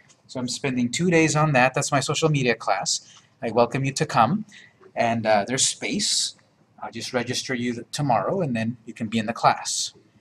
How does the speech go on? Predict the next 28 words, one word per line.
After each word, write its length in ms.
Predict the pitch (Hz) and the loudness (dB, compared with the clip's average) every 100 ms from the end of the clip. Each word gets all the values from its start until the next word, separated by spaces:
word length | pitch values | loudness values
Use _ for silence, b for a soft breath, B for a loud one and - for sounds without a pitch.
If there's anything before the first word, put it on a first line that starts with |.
| _ _ _ _ - _ _ _ _ _ _ _ _ - - | _ _ _ _ -20 _ _ _ _ _ _ _ _ -20 -12
You 140 | 117 | -8
can 300 | 120 135 123 107 | -4 -4 -2 -2
do 180 | 139 143 | -2 0
this 260 | 135 - | 2 4
also 460 | 135 131 - 160 165 | 4 4 4 4 6
on, 480 | 147 151 175 185 - _ | 6 6 4 -2 -8 _
you 100 | 165 | -4
know, 160 | 143 160 | -2 -2
on 140 | 156 160 | -2 -2
an, 180 | 156 - - | -4 -8 -2
on 140 | 135 | 0
a 80 | 143 | 2
Mac 480 | 131 127 - - - - _ _ _ | 2 2 -2 -8 -16 -20 _ _ _
if 240 | 123 117 123 | -8 -6 -2
you 320 | 123 117 110 117 | 0 -2 -6 -8
use, 520 | 120 117 110 107 - | -4 -2 -2 -2 -4
um, 360 | 113 104 95 - _ _ _ _ _ _ - | -2 0 -2 -8 _ _ _ _ _ _ 2
iMovie. 520 | 240 196 113 - _ - _ - _ _ - - _ _ _ _ _ - _ _ - - | 6 6 2 -6 _ -20 _ -20 _ _ -20 -20 _ _ _ _ _ -20 _ _ -20 -14
So 400 | - 120 107 - - | -8 -6 -6 -8 -10
you 120 | 123 | -10
can 140 | 127 | -6
use 160 | 131 127 | -6 -4
iMovie 580 | 220 302 190 120 - _ _ _ | -2 2 2 0 -8 _ _ _
on 160 | 135 131 | 0 0
the 80 | 120 | 2
Mac 300 | 107 98 - - | -2 -4 -12 -10
to 140 | 147 | -6
make, 240 | 131 110 | -4 -6